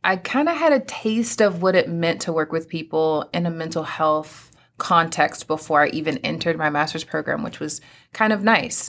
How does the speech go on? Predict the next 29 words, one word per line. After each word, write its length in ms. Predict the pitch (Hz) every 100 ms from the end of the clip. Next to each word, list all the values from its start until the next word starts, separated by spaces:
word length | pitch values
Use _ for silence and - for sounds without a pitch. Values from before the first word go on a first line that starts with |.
| -
Um, 360 | 170 165 160 160
so 180 | - 180
I 100 | 175
knew 320 | 175 202 220
that 140 | 185
I 100 | 170
wanted 260 | 156 160 151
to 120 | -
work 260 | 160 151 147
outpatient. 520 | - - - 160 - 151
I 60 |
felt 240 | 147 165 156
like 220 | 165 160
it 100 | -
was, 320 | 160 151 - - - -
I 60 |
mean, 100 | 190
it's 120 | 196
the 120 | - 190
generalist 720 | - 175 170 165 160 160 -
degree, 380 | 165 165 165 151
so 220 | - 156
it 160 | 151
gave 320 | 160 160 156 160
me 400 | 151 151 156 - _ - _ _
more 320 | 170 175 175 165
of 120 | 160
a 140 | 147
wide 880 | 143 - 151 156 151 147 147 147 -